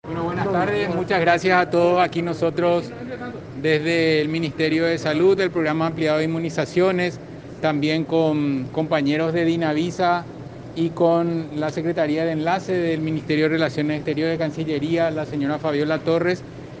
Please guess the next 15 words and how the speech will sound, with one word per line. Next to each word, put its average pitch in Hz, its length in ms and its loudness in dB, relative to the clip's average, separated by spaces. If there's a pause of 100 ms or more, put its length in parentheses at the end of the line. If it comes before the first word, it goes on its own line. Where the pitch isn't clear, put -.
(160)
estamos 160 400 0
haciendo 160 280 0
la 165 140 4
recepción 180 800 0 (500)
de 175 420 4
las 170 200 0
trescientas 170 960 0
ocho 165 320 -2
mil 165 320 -2
dosis 175 500 -2 (320)
componente 170 760 0
dos 160 340 0
de 160 160 0
Sputnik 180 560 0 (120)
V. 208 240 0